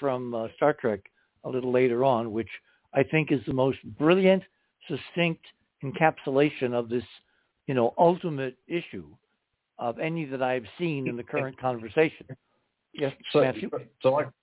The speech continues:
Speaker 2: I can certainly answer that, and we need to give Rhonda some time as well.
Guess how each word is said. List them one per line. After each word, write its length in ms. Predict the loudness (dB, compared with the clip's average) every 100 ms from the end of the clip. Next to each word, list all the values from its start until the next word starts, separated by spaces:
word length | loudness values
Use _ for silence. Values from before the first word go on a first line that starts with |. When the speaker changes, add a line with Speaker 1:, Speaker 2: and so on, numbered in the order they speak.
| 0
Speaker 2:
I 60 | 0
can 180 | 0 -2 2
certainly 220 | 2 2
answer 380 | -2 -4 -8 -6
that, 180 | -6
and 180 | -8 -10 -6
we 120 | -2
need 220 | 2 2
to 40 | 0
give 200 | -2 4
Rhonda 380 | 4 4 0 -4
some 140 | -6
time 320 | -2 0 -2
as 60 | -2
well. 240 | -2 -2